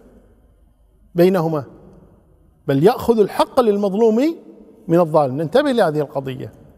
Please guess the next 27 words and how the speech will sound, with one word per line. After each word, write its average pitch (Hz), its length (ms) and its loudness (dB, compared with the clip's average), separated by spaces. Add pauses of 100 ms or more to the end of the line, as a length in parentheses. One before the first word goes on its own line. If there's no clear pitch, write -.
(800)
القاضي 175 440 2
لا 202 140 4
يجوز 233 360 -2
له 220 160 0
أن 196 120 -4
يسعى 196 280 -2
في - 100 -10
الصلح - 420 -4 (800)
إذا 165 180 4
كانت 196 300 -4
مسألة 196 300 0
واضحة، 165 520 -2 (640)
هناك 165 280 0
ظالم 208 340 2
وهناك 190 360 -2 (920)
مظلوم، 202 680 2
هنا 160 220 -2
ليس 220 240 -2
مجال 180 340 -2
للصلح 156 440 -10
أبدًا، 185 340 -2 (380)
وإنما 160 380 0
يأخذ 170 360 -2
الحق 151 520 -4 (400)
للمظلوم 254 640 2 (320)
من 160 140 0
الظالم. 123 400 -4